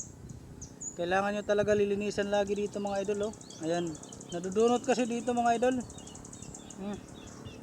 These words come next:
Yan, at saka yung mga ano nya. Yan, oh. Yung ano ng tuba. Kailangan lilinisan mo siya dyan, mga idol.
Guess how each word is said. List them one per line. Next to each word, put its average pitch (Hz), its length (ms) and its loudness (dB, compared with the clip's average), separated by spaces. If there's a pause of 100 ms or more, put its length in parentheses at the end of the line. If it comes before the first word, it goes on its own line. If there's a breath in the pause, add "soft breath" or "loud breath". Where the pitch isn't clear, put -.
(1700)
Yan, 190 240 4
at 180 80 -8
saka 202 240 4
yung 208 160 2
mga 214 320 0
ano 214 160 -2
nya. 220 160 2 (3250)
Yan, 170 240 -4
oh. 196 80 -8 (320)
Yung 185 400 -8 (800)
ano 180 160 0
ng 190 160 2
tuba. 196 320 2 (1400)
Kailangan 165 240 0
lilinisan 175 480 -2
mo 180 80 -4
siya 175 160 -4
dyan, 175 240 -2
mga 170 240 -4
idol. 180 160 -6